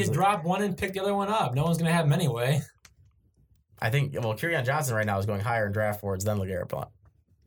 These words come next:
Speaker 1: So LeGarrette Blount's going undrafted. So when it comes, when it, when it comes through to that, I don't know, man. I think, I think I'd have to take Kerryon Johnson before I take LeGarrette Blount.
Speaker 2: Whatever.
Speaker 1: <laughs> At the end of the day, that's my pick, but I think it is a good sneaky one because he's a touchdown kinda guy and he always falls forward.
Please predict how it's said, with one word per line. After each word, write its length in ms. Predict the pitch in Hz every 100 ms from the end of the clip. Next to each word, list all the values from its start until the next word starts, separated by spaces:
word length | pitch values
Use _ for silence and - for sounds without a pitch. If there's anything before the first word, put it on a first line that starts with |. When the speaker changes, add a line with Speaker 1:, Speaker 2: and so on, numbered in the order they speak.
| _
Speaker 1:
So 420 | - 101 92 87 104 - -
LeGarrette 280 | 117 139 123
Blount's 180 | 123 120
going 160 | 117 101
undrafted. 600 | 113 95 87 95 - - _
So 180 | - 139
when 100 | 139
it 80 | 127
comes, 280 | 151 143 139
when 120 | 131
it, 240 | 123 131 -
when 120 | 123
it 320 | 117 - -
comes 220 | 156 139
through 160 | 139 135
to 60 | 117
that, 380 | 123 131 123 -
I 100 | 123
don't 120 | 120
know, 140 | 113
man. 160 | 104 101
I 120 | 107
think, 260 | 107 113 101 -
I 100 | 113
think 140 | 117
I'd 80 | 110
have 100 | 107
to 80 | -
take 180 | 110 104
Kerryon 260 | 107 101
Johnson 340 | 101 98 98 98
before 160 | 98
I 40 | 95
take 140 | 104
LeGarrette 300 | 95 95 82
Blount. 260 | 101 87 - - -
Speaker 2:
Whatever. 440 | 120 113 110 110 - -
Speaker 1:
<laughs> 0 |
At 1400 | 170 - 240 247 - 208 - 226 - 285 320 - - - 143
the 80 | 156
end 60 |
of 40 | 151
the 60 |
day, 100 | 143
that's 160 | 139 135
my 100 | 127
pick, 200 | 143 139
but 100 | 127
I 80 | 120
think 160 | 165 143
it 80 |
is 120 | 139 127
a 40 |
good 120 | 127
sneaky 280 | 110 131 131
one 220 | 127 123
because 300 | 117 110 120 120
he's 140 | 120
a 60 | 110
touchdown 420 | 131 131 135 123
kinda 180 | 127 110
guy 400 | 117 117 117 -
and 100 | 120
he 60 | 110
always 220 | 117 113
falls 220 | 127 123
forward. 400 | - 117 117